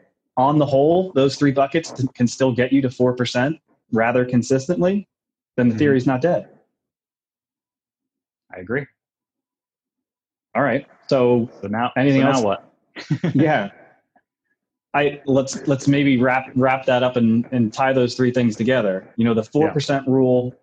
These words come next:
Speaker 1: we like to think of that as, you know, the geese that can lay golden eggs.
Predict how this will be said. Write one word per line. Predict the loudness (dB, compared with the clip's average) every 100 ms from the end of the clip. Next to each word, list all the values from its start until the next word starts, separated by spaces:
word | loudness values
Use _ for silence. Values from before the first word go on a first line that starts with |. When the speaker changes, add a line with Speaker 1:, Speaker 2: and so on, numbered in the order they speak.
| -2
Speaker 1:
we | 2
like | 2 0
to | -2
think | -2 -2
of | 0
that | 0 2
as, | 0 -2 -6 -6
you | -2
know, | 0
the | 0
geese | 0 2 0 -2
that | -4
can | -2 0
lay | 0 2
golden | 2 2 2
eggs. | 0 -2 -4